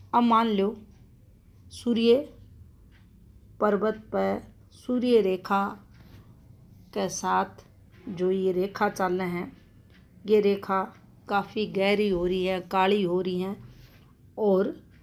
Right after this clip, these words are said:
सूर्य पर्वत भी काफ़ी डिस्टर्ब है, कमज़ोर है और हृदय रेखा जो अपनी हथेली में या हुआ है,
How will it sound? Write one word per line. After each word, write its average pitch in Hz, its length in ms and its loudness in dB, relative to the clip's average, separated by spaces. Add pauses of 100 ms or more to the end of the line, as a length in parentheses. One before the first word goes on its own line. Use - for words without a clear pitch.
सूर्य 220 400 2
पर्वत 196 520 -2
भी 196 120 -2
काफ़ी 190 500 -4
डिस्टर्ब 202 600 -4
है, 190 100 0 (140)
कमज़ोर 190 560 0
है 185 200 -2 (1700)
और 196 220 2 (280)
हृदय 214 380 2
रेखा 190 420 -2 (520)
जो 180 320 -2 (600)
अपनी 190 360 -2
हथेली 180 380 -2
में 190 140 -4
या 185 200 -2
हुआ 175 240 -2
है, 208 240 -4